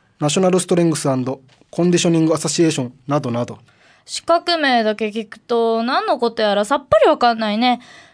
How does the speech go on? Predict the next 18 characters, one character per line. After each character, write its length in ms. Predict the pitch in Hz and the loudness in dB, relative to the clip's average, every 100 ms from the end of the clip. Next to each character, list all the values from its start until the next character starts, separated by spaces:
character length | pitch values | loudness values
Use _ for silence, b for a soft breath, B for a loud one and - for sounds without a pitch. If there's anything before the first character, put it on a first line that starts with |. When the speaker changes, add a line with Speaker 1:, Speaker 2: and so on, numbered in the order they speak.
| B _ - | B _ 0
Speaker 2:
エ 160 | 320 | 2
ス 200 | - - | 0 -2
エ 460 | 381 - 370 381 370 | 0 2 4 4 2
ー 100 | 370 - | -2 -4
キ 100 | 359 | 0
ュ 380 | 359 285 302 220 | 2 2 2 2
ー 40 | |
レ 180 | 208 247 | 2 2
ベ 240 | 233 285 277 | 4 4 4
ル 180 | 285 | 2
ワ 220 | 277 285 254 | 2 2 2
ン 180 | 240 | 0
っ 20 | 254 | -2
て 340 | - - 190 | -6 -6 -2
な 140 | 196 | -2
ん 60 | 208 | 0
だ 140 | 185 | 0
ろ 280 | 170 - 208 | -2 -6 -12